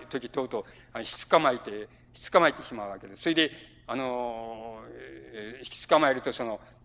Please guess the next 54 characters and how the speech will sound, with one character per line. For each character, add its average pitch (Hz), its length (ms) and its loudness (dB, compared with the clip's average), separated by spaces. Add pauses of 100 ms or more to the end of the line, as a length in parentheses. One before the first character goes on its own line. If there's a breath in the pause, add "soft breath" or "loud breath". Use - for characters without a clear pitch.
な 117 100 -4
ん 117 40 -6
て 120 80 -10
言 107 40 -10
い - 20 -12
ま 95 60 -14
す - 100 -16
か、 107 80 -8
そ - 100 -8
の、 110 420 -8 (720)
幾 139 180 -8
分 139 140 -2
間 123 140 -2
の 113 60 -8
先 147 220 0
生 143 180 -2
が 110 120 -2
や 98 100 -6
っ - 40 -8
て - 180 -18
く - 100 -18
っ 104 40 -14
て、 - 140 -14
先 131 200 -4
生 139 140 -4
に、 113 100 -8 (240 loud breath)
「ど 151 100 -2
う 170 60 -2
し - 60 -14
て 151 100 -6
こ - 120 -12
ん 110 60 -8
な、 110 240 -6 (300 loud breath)
あ 110 60 -16
の、 107 720 -10
こ 127 120 -6
と 143 100 8
あ 147 60 10
り 143 80 0
も 127 80 -2
せ 120 140 -10
ず 110 80 -8
に 110 80 -6
人 131 180 -6
の 123 80 -4
庭 117 220 -6
に 107 60 -10
そ 123 120 -10
の 104 80 -12
入 127 140 -2
っ - 20 -4
て - 120 -16
き - 100 -16
て、 - 160 -12